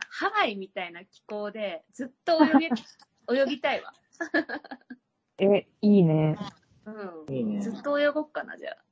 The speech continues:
Speaker 1: ずっと、ハワイです。
Speaker 2: うん。
Speaker 1: ハワイみたいな。ハワイと同じ地理にあります、私の家は。
Speaker 2: 了解。
Speaker 1: うん。いや、そういう生活を考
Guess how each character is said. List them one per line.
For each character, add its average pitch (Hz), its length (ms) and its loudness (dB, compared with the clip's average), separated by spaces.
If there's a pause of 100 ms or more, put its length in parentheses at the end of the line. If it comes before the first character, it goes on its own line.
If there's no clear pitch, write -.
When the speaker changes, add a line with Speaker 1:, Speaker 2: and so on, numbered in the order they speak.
(260)
Speaker 1:
ず 254 140 -2
っ - 160 -12
と、 302 260 6 (380)
ハ - 180 2
ワ 165 100 8
イ 160 100 2
で 170 120 -6
す。 - 80 -20 (100)
Speaker 2:
う 285 40 -10
ん。 - 20 -4
Speaker 1:
ハ 269 60 -4
ワ 254 100 -2
イ 196 80 -8
み 190 100 -16
た 165 140 -12
い 156 80 -12
な。 - 100 -20 (260)
ハ 330 140 -6
ワ 320 140 -4
イ 240 100 -6
と 170 380 -16
同 202 80 -14 (160)
じ 226 180 -10
地 - 160 -14
理 214 100 -14
に 165 140 -14
あ 160 40 -12
り 147 100 -16
ま - 160 -16
す、 - 160 -20
私 202 280 -14
の 175 140 -14
家 170 140 -8
は。 - 140 -20 (840)
Speaker 2:
了 165 220 6
解。 156 400 -2 (480)
Speaker 1:
う 180 40 -14
ん。 165 320 -18 (1160)
い 208 60 -8
や、 208 160 -2
そ 254 320 -8
う 254 80 0
い 262 640 -4
う 277 40 -12
生 262 300 0
活 254 320 -4
を 247 60 -6
考 247 160 -6